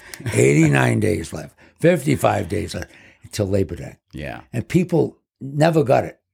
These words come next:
Speaker 2: But there was a woman, one woman and her husband, basically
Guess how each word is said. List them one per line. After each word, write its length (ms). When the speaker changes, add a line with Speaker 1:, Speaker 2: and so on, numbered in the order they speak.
Speaker 2:
But 200
there 80
was 180
a 40
woman, 440
one 280
woman 260
and 140
her 60
husband, 460
basically 640